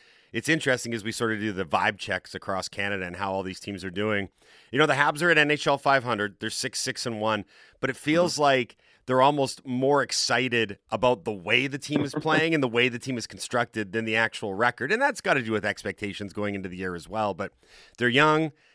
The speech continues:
Speaker 1: they're fast, they're exciting, they score goals. They seem to have a real energy under Marty Saint Louis, which almost kind of makes it like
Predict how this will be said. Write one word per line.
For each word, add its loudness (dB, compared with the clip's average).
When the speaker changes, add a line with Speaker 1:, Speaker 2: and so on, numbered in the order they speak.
Speaker 1:
they're -8
fast, 2
they're 0
exciting, 2
they 0
score 0
goals. 0
They -2
seem -2
to 2
have 4
a 4
real 6
energy -2
under 0
Marty 2
Saint 0
Louis, 0
which -2
almost 0
kind 0
of -4
makes -4
it -4
like -2